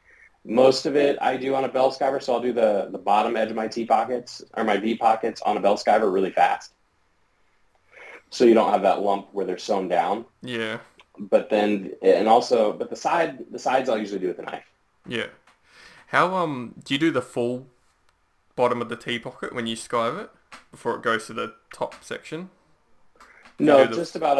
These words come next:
Speaker 1: um, about
Speaker 2: Oh,
Speaker 1: a half inch to three
Speaker 2: okay.
Speaker 1: quarters of an inch skive, and
Speaker 2: Okay.
Speaker 1: that's a tapered skive.
Speaker 2: Yeah. Um, is it annoying to having to adjust this, the bell skiver so constantly?
Speaker 1: Ye-, a little bit.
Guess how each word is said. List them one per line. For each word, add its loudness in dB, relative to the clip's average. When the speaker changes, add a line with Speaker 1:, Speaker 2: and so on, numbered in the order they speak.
Speaker 1:
um, -4
about 4
Speaker 2:
Oh, 4
Speaker 1:
a -2
half -2
inch -10
to -20
three -6
Speaker 2:
okay. -4
Speaker 1:
quarters 0
of -10
an -2
inch -10
skive, 2
and -
Speaker 2:
Okay. 2
Speaker 1:
that's 4
a -4
tapered -4
skive. -4
Speaker 2:
Yeah. -6
Um, -4
is -4
it 2
annoying -2
to -10
having -8
to -16
adjust -6
this, -14
the -18
bell -6
skiver -4
so -10
constantly? -8
Speaker 1:
Ye-, 6
a 8
little 10
bit. 0